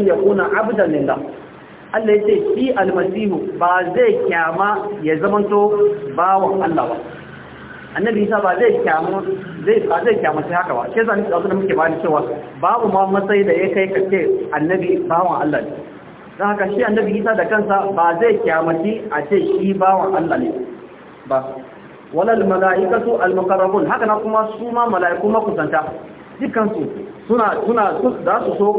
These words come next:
a ce su bayin Allah ne. Shi yasa Allah ya sifata mala'iku ya ce, "Bal hum ibadun mukramun." Bayin Allah ne wanda Allah ya karrama su. Don haka annabi Isa ba zai kyamace a ce shi bawan Allah ba ne, su ma mala'iku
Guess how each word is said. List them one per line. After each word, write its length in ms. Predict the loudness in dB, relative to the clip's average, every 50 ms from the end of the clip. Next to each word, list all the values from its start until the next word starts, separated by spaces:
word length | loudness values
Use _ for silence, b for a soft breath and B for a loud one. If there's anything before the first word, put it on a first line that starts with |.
| 0 -2 -2
a 120 | -2 -4 -2
ce 160 | -2 -2 -2 0 -2 0
su 320 | 0 0 2 2 2 2 2
bayin 280 | 2 0 0 0 -2
Allah 220 | -2 -2 -2 -2 -2
ne. 140 | -2 -4 -8 -12 -14 -16 -18 -20 -20 -20 -20 -20 -20 -20 -20 -20 -20 -20 -20 -20 -20 -20 -20 -20 -20 -14 -6 -2
Shi 80 | -2 0
yasa 160 | 2 2 0 2
Allah 160 | 2 2 2 4
ya 140 | 4 4 2
sifata 260 | 2 0 0 0 0
mala'iku 280 | 0 2 0 0 0 -2
ya 100 | -2 -2
ce, 80 | -2
"Bal 220 | -2 0 0 0 2
hum 340 | 2 2 2 2 0 0 -2
ibadun 560 | -2 -4 -2 0 2 2 2 2 2 0 0 -2 -4 -6 -8 -10 -8 -4
mukramun." 540 | -4 -2 -2 -2 -2 -2 -2 -2 -4 -4 -6 -8 -10 -12 -14 -14 -8 -4
Bayin 260 | 0 0 0 0 -2 -2 -2
Allah 240 | -2 0 0 -2
ne 60 | -2 -2
wanda 200 | -2 0 0 0
Allah 160 | 2 2 2
ya 60 | 2
karrama 380 | 2 0 0 0 0 0 -2 -4
su. 100 | -4 -10 -12 -14 -16 -18 -18 -20 -12 -6
Don 100 | -4 -2
haka 280 | 0 0 0 0 -2 -2 -2 -4 -4
annabi 320 | -2 -2 0 0 0 0 -2
Isa 320 | -2 -2 -2 -2 -2 -4 -6 -10 -12 -14 -12 -6
ba 160 | -2 -2 -2 0
zai 160 | 0 0 0
kyamace 380 | 0 0 -2 -2 -2 -2 -2 -2
a 80 | -2 -2
ce 140 | -2 -4 -4
shi 60 | -4 0
bawan 320 | 0 2 2 2 0 -2 -2
Allah 160 | -2 -4 -4 -6 -8 -6 -4
ba 100 | -2 -2
ne, 140 | -2 -4 -6 -6 -8 -10 -10 -12 -16 -18 -18 -16 -8 -4
su 80 | -2
ma 120 | 0 0 2
mala'iku 420 | 2 2 2 2 2 2 0 0